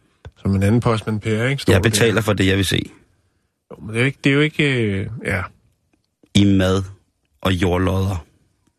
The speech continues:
Speaker 2: Jeg har noget dyr jord i Sverige.
Speaker 1: Har du det?
Speaker 2: Nej, men
Speaker 1: Det
Speaker 2: det
Speaker 1: kan du
Speaker 2: lyder,
Speaker 1: få.
Speaker 2: det lyder
Speaker 1: Det
Speaker 2: flot.
Speaker 1: lyder rigtig fedt, når du siger det i hvert fald også.
Speaker 2: Jamen, det er også det.
Speaker 1: Ja.
Speaker 2: Men forførelsens kunst kommer jeg så til at tænke på omkring noget andet. Så, så gik jeg,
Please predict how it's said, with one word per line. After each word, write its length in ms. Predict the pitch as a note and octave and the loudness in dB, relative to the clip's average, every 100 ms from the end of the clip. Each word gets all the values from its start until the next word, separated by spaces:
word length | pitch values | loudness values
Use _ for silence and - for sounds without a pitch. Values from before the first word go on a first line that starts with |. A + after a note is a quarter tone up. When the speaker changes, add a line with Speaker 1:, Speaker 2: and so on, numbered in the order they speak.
| _ _ _ _ _ _ _ - | _ _ _ _ _ _ _ 0
Speaker 2:
Jeg 80 | |
har 60 | G2+ | 0
noget 180 | - G#2+ | 0 2
dyr 120 | B2 | 2
jord 180 | E2 D#2+ | 2 0
i 40 | - | 0
Sverige. 300 | - - - - _ _ _ _ - | -2 -2 -6 -14 _ _ _ _ -6
Speaker 1:
Har 140 | B2 | -4
du 60 | D3 D3+ | 0 0
det? 100 | D3+ - | 0 0
Speaker 2:
Nej, 260 | E2+ D#2+ F2 - _ _ _ - | 2 2 -2 -10 _ _ _ -6
men 140 | - | -2
Speaker 1:
Det 80 | - - | 0 -2
Speaker 2:
det 80 | - | 0
Speaker 1:
kan 80 | - | 4
du 60 | G2 | 4
Speaker 2:
lyder, 140 | F#2+ | 4
Speaker 1:
få. 200 | B2 A#2+ _ - _ - | 0 -6 _ -20 _ -4
Speaker 2:
det 80 | G2+ | 0
lyder 100 | G2+ | 2
Speaker 1:
Det 80 | G2 | 2
Speaker 2:
flot. 200 | A2+ F#2 | 2 2
Speaker 1:
lyder 200 | C#3+ D#3 | 2 0
rigtig 220 | G#2+ A#2+ A#2 | -2 -4 -4
fedt, 240 | A2+ G#2+ | -4 -4
når 80 | A2+ | -6
du 60 | |
siger 280 | F#2 - A2+ | -6 -2 -2
det 60 | C3+ | -2
i 20 | |
hvert 200 | G#2 - | -6 -10
fald 140 | - | -14
også. 120 | - G#2+ | -2 2
Speaker 2:
Jamen, 140 | G#2 | 2
det 100 | - | 2
er 40 | |
også 260 | - G#2 - | 0 0 0
det. 60 | G2+ | 0
Speaker 1:
Ja. 100 | F#2+ - - - - - - - - - | -2 -8 -8 -6 -4 -6 -10 -14 -2 4
Speaker 2:
Men 120 | C3+ | 4
forførelsens 560 | C3 C#3 - D#3+ D3 C3+ | 4 2 2 2 2 0
kunst 440 | - A#2 - - - _ - - | 2 0 -2 -8 -10 _ -20 -2
kommer 200 | A#2+ A#2 | 2 2
jeg 80 | G#2+ | 2
så 100 | A#2+ | 0
til 120 | A#2 | -2
at 60 | A2+ | 0
tænke 220 | B2 G#2+ | 0 2
på 220 | A#2+ E2+ - _ _ | 0 0 -8 _ _
omkring 300 | G2+ - G2+ | 0 2 2
noget 140 | G#2+ | 2
andet. 200 | C#2 D#2+ | 2 0
Så, 160 | F2 A#2+ | 0 0
så 140 | C3 | 0
gik 200 | C#3 C3+ | 0 2
jeg, 160 | B2+ B2+ | 2 2